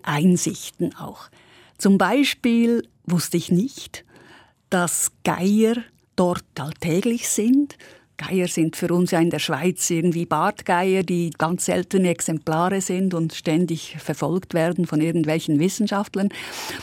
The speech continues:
Aber dort gibt es zum Beispiel Geier in ganzen Schwärmen.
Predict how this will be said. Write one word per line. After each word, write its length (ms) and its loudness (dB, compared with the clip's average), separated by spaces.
Aber 200 2
dort 500 2
gibt 300 2
es 240 0
zum 160 -2
Beispiel 420 -2
Geier 400 0
in 120 2
ganzen 440 0
Schwärmen. 680 4